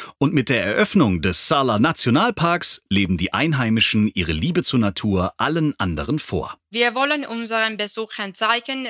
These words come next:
Speaker 2: wie man sich in den Nationalparks richtig und nachhaltig verhält.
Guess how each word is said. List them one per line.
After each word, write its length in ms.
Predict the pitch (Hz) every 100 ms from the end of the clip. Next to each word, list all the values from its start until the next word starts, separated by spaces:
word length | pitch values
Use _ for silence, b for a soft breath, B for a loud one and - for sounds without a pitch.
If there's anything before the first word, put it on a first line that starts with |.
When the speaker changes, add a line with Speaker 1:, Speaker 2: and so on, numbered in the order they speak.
| -
Speaker 2:
wie 180 | 190 214
man 180 | 208 196
sich 280 | 208 -
in 140 | 208 202
den 200 | 196 196
Nationalparks 880 | 190 - 196 180 - 196 202 -
richtig 480 | 220 220 - 220 -
und 320 | 196 185 185 - _
nachhaltig 640 | 175 170 - 175 170 170
verhält. 480 | - 151 156 160 -